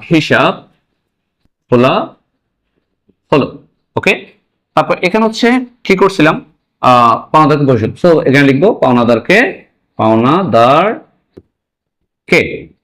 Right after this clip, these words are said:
পরিশোধ, পাওনাদারকে পরিশোধ। আমাদের কাজ শেষ প্রিয় শিক্ষার্থীরা। আমরা, আহ, যে করছিলাম, যেটা করছিলাম, আহ, সেটা হচ্ছে, আহ, হিসাব সমীকরণ উপর লেনদেনের প্রভাব।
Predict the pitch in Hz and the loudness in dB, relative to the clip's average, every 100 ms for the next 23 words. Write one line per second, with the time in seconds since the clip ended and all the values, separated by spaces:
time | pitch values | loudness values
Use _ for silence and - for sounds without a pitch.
0 | _ _ - 170 - - - _ _ _ | _ _ 0 2 0 -4 -8 _ _ _
1 | _ _ _ _ _ _ _ 120 120 120 | _ _ _ _ _ _ _ 0 4 2
2 | 151 214 311 - _ _ _ _ - 113 | 2 0 0 -8 _ _ _ _ -2 -2
3 | - 82 _ _ _ - 233 247 214 - | -2 -8 _ _ _ -2 0 0 0 -2
4 | - - - _ 156 139 139 135 - 160 | -4 -6 -12 _ 0 0 0 0 2 2
5 | - - _ _ 135 143 143 143 - 131 | 2 -4 _ _ 0 4 6 4 4 4
6 | 127 127 127 - _ 135 165 160 156 147 | 4 2 -2 -18 _ -2 2 0 0 0
7 | 120 139 139 143 - 160 165 - _ _ | 2 0 0 0 0 0 0 -6 _ _
8 | 123 120 143 156 156 220 254 _ _ _ | 0 0 2 2 2 -2 -2 _ _ _
9 | - 117 139 185 226 208 175 156 131 123 | 0 0 0 -2 -2 0 0 2 0 2
10 | 196 165 117 110 165 190 156 127 107 | 2 2 0 2 2 0 2 2 0